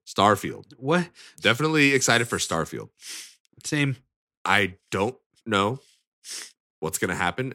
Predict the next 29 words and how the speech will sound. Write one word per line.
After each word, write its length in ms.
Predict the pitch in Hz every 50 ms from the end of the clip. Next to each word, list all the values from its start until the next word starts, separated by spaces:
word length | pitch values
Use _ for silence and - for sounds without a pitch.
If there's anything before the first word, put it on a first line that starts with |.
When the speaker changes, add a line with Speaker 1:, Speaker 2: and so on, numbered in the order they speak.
| -
Speaker 1:
if 140 | 92 92 87
it's 160 | 92 87 -
gonna 140 | 107 98 90
feel 180 | 85 98 92 90
like 220 | 90 87 85 -
it's 160 | 87 80 - 80
a 20 |
No 180 | 76 78 80 78
Man's 280 | 80 82 85 82 78
Sky 260 | - - - 64 71
clone 380 | 78 - - 82 82 87 90 101 _ _ -
or 160 | - 85 82
if 80 | - -
it's 120 | 87 78
gonna 180 | - 95 90 87
Speaker 2:
I 20 |
hope 260 | 80 - 76 80 85 160
Speaker 1:
actually 180 | - - - 85
Speaker 2:
not. 160 | 85 85 82 -
Speaker 1:
feel 360 | - - 92 92 92 90 78
good. 420 | 67 - - 69 78 90 120 - _ _ _ _ _ _ _ _ _ - _ _ _ _ _ _ _ _ _ _ _ _ _ _ _ _ _ _ _ _ _ - _ _ _ - 160 - _ _ _ _ _ _ -
I 100 | - 101
don't 100 | 104 101
know. 160 | 101 - - _ _ _ _ _ _ _ - - - - - -
I 120 | - 90 101
ju-, 100 | 196 117
Speaker 2:
That's 120 | 104 - 78
Speaker 1:
I 80 | 90
just 340 | 92 92 87 - - - -